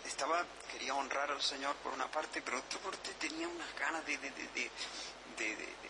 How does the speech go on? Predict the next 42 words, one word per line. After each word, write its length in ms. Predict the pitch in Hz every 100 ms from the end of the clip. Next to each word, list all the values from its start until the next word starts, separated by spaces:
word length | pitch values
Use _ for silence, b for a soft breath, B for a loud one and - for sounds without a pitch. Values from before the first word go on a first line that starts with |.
| -
de 80 | -
pelear, 380 | 110 107 104 -
¿no? 100 | - - - - - - - - - - - - - -
Y 80 |
me 100 | 110
fui 280 | - - 120
a 80 | 117
la, 260 | 110 101 98 -
a 60 | 117
la 80 | 107
calle, 280 | 127 123 90 - - - - - - - - - - -
y 40 |
me 120 | 113 110
fui 180 | 110
al 100 | 117
paseo 280 | 117 117 123
marítimo 500 | 117 117 113 127 110
a 60 | 110
dar 160 | 110
un, 80 | 113 110 110 - - - - - - - -
a 200 | 120 -
despejarme, 580 | 123 - 110 147 160 -
¿no? 100 | - - - - - - - - - - - - - - - - - - - -
Y 60 | 117
ahí 120 | 120
fue 180 | - 135
donde 240 | 170 151
est-, 140 | - -
est-, 180 | - -
estuve 340 | - - 113
pensando, 480 | 110 104 - 101 117
digo, 180 | 90 -
"¿Por 180 | - -
qué 120 | -
es 80 | -
domingo? 440 | 92 - - - -
Vaya 200 | 104 101
tontería 460 | 90 - - 90
que 80 | -
he 140 | - -
dicho", 160 | - -
¿no? 120 | -